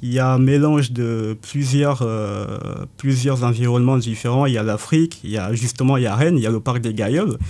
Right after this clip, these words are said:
sur certaines peintures. Mais, euh, c'est très compliqué de pouvoir les reconnaître, euh,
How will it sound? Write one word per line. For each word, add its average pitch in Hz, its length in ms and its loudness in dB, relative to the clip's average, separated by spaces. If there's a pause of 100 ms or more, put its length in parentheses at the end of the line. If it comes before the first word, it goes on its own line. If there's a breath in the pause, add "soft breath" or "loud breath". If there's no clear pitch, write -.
(300 loud breath)
sur - 220 -2
certaines 120 340 -2
peintures. 151 640 0
Mais, 120 340 2
euh, 110 180 0
c'est - 160 -4
très 170 180 2
compliqué 170 420 2
de 139 100 2
pouvoir 139 320 2
les 131 100 4
reconnaître, 135 600 2
euh, 110 640 -2